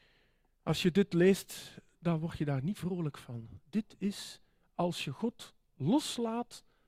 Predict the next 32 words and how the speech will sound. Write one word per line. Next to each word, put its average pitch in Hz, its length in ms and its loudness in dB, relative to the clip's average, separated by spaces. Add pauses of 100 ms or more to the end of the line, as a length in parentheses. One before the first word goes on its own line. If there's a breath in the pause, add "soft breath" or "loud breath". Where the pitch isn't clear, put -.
dan 147 240 -4
begint 214 380 0
het - 160 -2
proces - 640 -6 (460 soft breath)
waarop 143 320 -2
deze 170 320 2
zonden 151 420 -4 (240)
in 147 140 -4
je 139 100 -2
leven 143 360 -2
beginnen 135 440 -8 (360)
in 147 200 -2
te 160 100 -4
werken. 123 460 -6 (720 soft breath)
Ehm, 131 440 -2
bij 160 160 4
de 175 140 10
ene 190 260 8
is 160 120 2
het - 100 -12
misschien, 147 400 -4 (400)
eh, 190 100 -18 (260)
één, 190 240 -2
één 202 220 4
bepaalde 180 400 2
zonde, 175 260 -2
bij 156 80 -2
de 156 100 0
andere 165 360 -2
iets 147 280 -10
anders, 185 380 -2
maar 147 300 -4